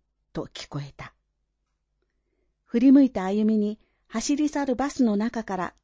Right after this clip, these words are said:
手を振ってくれている人が見えた。急いで試験会場の学校へ走っ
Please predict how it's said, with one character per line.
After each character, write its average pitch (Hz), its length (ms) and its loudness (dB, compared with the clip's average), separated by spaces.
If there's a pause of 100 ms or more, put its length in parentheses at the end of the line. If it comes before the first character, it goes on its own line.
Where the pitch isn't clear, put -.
(120)
手 302 160 -2
を 285 80 0
振 - 120 -4
っ 175 40 -6
て 233 200 -6
く 233 120 -6
れ 226 120 -2
て 226 120 -6
い 226 100 -2
る 214 80 -6
人 - 260 -10
が 147 140 -6
見 160 180 -2
え 143 120 -10
た。 - 160 -20 (1600)
急 269 340 -2
い 254 40 -2
で - 220 -6
試 - 180 -16
験 233 180 -2
会 254 260 -4
場 190 220 -2
の 147 120 -2
学 156 260 -10
校 214 160 -8
へ 220 80 -6
走 180 320 -12
っ 175 80 -12